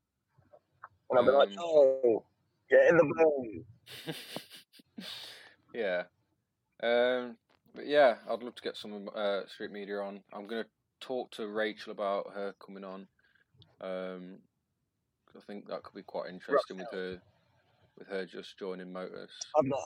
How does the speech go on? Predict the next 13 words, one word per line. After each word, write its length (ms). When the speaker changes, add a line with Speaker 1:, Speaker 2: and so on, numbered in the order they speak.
Speaker 1:
I've 60
not 180
actually 200
met 160
Rachel 320
yet. 100
Speaker 2:
You 80
know, 60
I 60
met 240
her 220
at, 80
um, 240